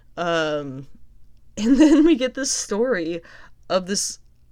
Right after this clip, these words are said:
of the Lasher. Oh my god, the Lasher symbiote. Can I even describe how brutal this was? Oh my god.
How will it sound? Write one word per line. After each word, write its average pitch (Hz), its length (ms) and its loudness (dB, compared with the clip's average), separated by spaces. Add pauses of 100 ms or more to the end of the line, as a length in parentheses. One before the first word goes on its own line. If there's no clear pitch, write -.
(280)
of 214 260 0
the 214 120 2
Lasher. 185 640 -4
Oh 185 80 -6
my 175 200 -2
god, 160 400 -6
the 180 120 -4
Lasher 170 680 -4
symbiote. 165 800 -6 (880)
Can 190 580 -4
I 175 260 -4
even 185 640 -8
describe 156 1300 -8 (880)
how 202 300 -2
brutal 185 560 -4
this 156 260 -4
was? 139 680 -4
Oh 175 400 0
my 160 200 -4
god. 147 400 -6